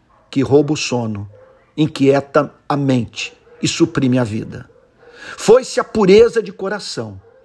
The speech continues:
lugar, no lugar da reta razão, a avaliação racional contaminada pela paixão egoísta. Dizemos que tudo é jogo de poder e que os únicos que estão acima dessa competição mesquinha,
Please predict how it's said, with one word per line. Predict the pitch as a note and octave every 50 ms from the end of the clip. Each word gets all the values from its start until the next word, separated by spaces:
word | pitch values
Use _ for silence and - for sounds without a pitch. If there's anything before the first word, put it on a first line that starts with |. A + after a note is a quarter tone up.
| _ _ _ _ _ _ -
lugar, | D3 F3 E3+ D3+ C3+ E3 E3+ F3+ F3+ E3+ - - - - - - -
no | D#3+ D#3+ D#3+
lugar | F3+ E3+ C#3 F3+ F3+ E3+ C#3
da | D#3 D#3 B2
reta | A2 F#3+ B3+ B3+ - B3
razão, | F#3+ F#3 D#3 B2+ B2 C3+ C#3+ D3 E3 E3+ E3 - - _ _ _ - - _ - -
a | D#3 E3+
avaliação | D#3 F3+ F3+ E3+ E3+ E3 D3 - - F3+ E3
racional | D3+ D3 G3 - - - F3+ D3 D3 D3+ D#3+ F3 E3+ E3
contaminada | - E3 D3+ - - D3+ D3+ C3+ C3 C3+ C#3+ D3+ D3+ D3+ -
pela | - C#3 D3
paixão | C#3+ - C3 B2+ - - C#3 C3
egoísta. | C3 A#2+ B2+ A#2 A2 G#2+ F#2+ - - - - - - _ _ _ _ _ _ - - - - -
Dizemos | F3 A3 E3 B2+ A#3+ C4+ C#4+ C#4 C4 -
que | - - B3+
tudo | - - - - C#4+ D#4 D4+ A#3 G#3 C4 B3
é | A#3+ G#3+
jogo | F3 E3 C4 C4 A3+ G#3+
de | G#3 -
poder | - A3 G#3+ C#3 C3 C#3 B2 G#2+ G2 - - _ _ _ _ _ _ -
e | - G3
que | F#3+ -
os | A#3+ A#3 F3+ D3+ E3
únicos | C4+ D#4 D#4+ D#4+ D4+ - - D4+ A#3 -
que | - A3+ G#3
estão | - - - - G3 G3
acima | F#3+ E3+ - - - E3+ D#3 C#3+
dessa | C3 C#3+ D#3+ D#3 - D#3
competição | - D#3 D3+ B2+ - D#3 D3 - - - D3 C#3
mesquinha, | C#3 C3 A#2 - - - - F3+ G3+ G3+ E3+ C3+ A#2 G#2